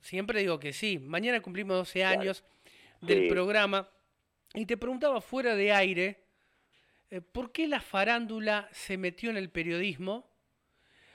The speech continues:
Speaker 1: Al punto tal que hace un rato Cheche Dalgo decía,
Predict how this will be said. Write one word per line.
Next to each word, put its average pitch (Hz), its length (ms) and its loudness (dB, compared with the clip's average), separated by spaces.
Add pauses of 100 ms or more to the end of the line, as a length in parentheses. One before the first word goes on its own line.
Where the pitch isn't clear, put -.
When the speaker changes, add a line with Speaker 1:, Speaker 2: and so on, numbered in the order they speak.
(160)
Speaker 1:
Al 220 120 0
punto 285 260 -2
tal 311 200 2
que 247 80 0
hace - 120 -8
un 226 80 -4
rato 226 460 0
Cheche 240 320 -6
Dalgo 269 300 -2
decía, 208 260 -4